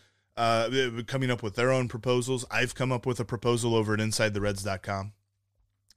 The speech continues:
Um, and, and also, I saw this, and, and this proposal was hilarious to me, uh, because if anyone out there, i-, if you remember, once upon a time,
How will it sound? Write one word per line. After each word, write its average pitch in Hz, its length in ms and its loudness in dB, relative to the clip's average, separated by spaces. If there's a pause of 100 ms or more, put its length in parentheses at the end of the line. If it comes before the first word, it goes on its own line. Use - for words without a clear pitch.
(140)
Um, 95 460 -6
and, 113 140 -4
and 107 180 -2
also, 113 540 2 (420)
I 120 60 0
saw 190 260 6
this, 151 440 4
and, 120 340 0
and 110 320 -2 (240)
this 117 280 0
proposal 104 720 -4 (540)
was 110 160 -2
hilarious 104 560 -2
to 101 100 -12
me, 87 300 -14 (840)
uh, 101 320 -6
because 127 420 2
if 147 200 0
anyone 226 340 2
out 135 220 2
there, 95 380 -8 (420)
i-, 135 60 2
if 127 260 2
you 135 100 6
remember, 131 680 2 (600)
once 202 200 4
upon 165 260 2
a 123 60 0
time, 107 580 0